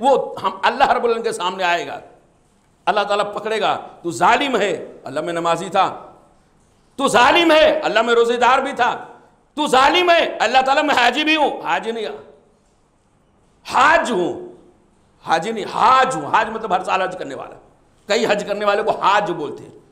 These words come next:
ये पता नहीं कौन सी इस्तिलाह है। तो अल्लाह ताला जालिम को एक साइड में खड़ेगा और मजलूम को, जितने मजा-, मजलूमीन होंगे सबको एक साइड में खड़ेगा, खड़ा करेगा। इन जा-, इस जालिम से अल्लाह ताला अर्ज करेगा,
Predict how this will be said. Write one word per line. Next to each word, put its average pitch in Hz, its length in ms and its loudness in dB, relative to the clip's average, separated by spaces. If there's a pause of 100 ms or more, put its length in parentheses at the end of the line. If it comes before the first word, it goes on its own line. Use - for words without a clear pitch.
(260)
ये 156 80 -12
पता 175 300 -12
नहीं 190 120 -6
कौन 190 100 -4
सी 190 100 -10
इस्तिलाह 156 320 -4
है। - 260 -16 (320)
तो 170 80 -4
अल्लाह 180 260 2
ताला 180 300 2 (260)
जालिम 190 400 0
को 190 120 -4
एक 185 80 -4
साइड 190 180 0
में 190 120 -10
खड़ेगा 180 240 -4
और 185 120 -6
मजलूम 160 360 -6
को, 160 160 -6 (360)
जितने 185 340 -6
मजा-, 185 360 2
मजलूमीन 185 520 -2
होंगे 180 240 0
सबको 180 260 -4
एक 165 80 -6
साइड 160 200 -2
में 156 120 -8
खड़ेगा, 117 300 -12 (400)
खड़ा 170 160 4
करेगा। 123 340 -6 (840)
इन 277 200 0 (300)
जा-, 185 340 2
इस 277 200 2
जालिम 277 520 4
से 262 180 6
अल्लाह 302 800 4
ताला 254 240 4
अर्ज 269 300 4
करेगा, 277 320 4